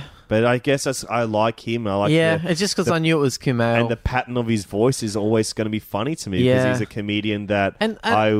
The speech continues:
Speaker 1: you know, I worship the guy.
Speaker 2: <laughs> You, and yeah, look, look,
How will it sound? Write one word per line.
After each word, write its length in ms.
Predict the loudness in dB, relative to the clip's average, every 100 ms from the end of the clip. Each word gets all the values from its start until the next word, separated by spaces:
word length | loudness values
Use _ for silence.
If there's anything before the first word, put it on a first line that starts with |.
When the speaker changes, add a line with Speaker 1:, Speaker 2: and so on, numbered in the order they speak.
| -2 -8 -4
Speaker 1:
you 160 | 0
know, 360 | 2 2 0 -2 _ -4
I 120 | -2
worship 440 | -2 -4 -4 -8
the 80 | -8
guy. 440 | -10 -6 -2 0 0
Speaker 2:
<laughs> 40 |
You, 360 | 2 4 4 2 2 0 0 -2 -2 -2 0
and 240 | 0 2
yeah, 120 | 2 4
look, 200 | 2 0 -8 -20 -16
look, 360 | -4 -4 -4